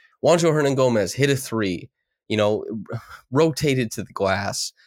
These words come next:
made slick moves as a cutter. He's really great in rotation, got deflections.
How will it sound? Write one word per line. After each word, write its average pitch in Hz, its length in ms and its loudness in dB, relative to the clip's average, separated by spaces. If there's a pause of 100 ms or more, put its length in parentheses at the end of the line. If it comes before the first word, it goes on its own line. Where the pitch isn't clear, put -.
(140)
made 135 320 2
slick 123 360 -4
moves 107 380 -2
as 95 140 -10
a - 60 -14
cutter. 117 600 -2 (260)
He's 104 280 -4
really 131 360 0
great 110 260 -2
in 95 60 -8
rotation, 113 520 -2
got 92 200 -4
deflections. 120 800 -4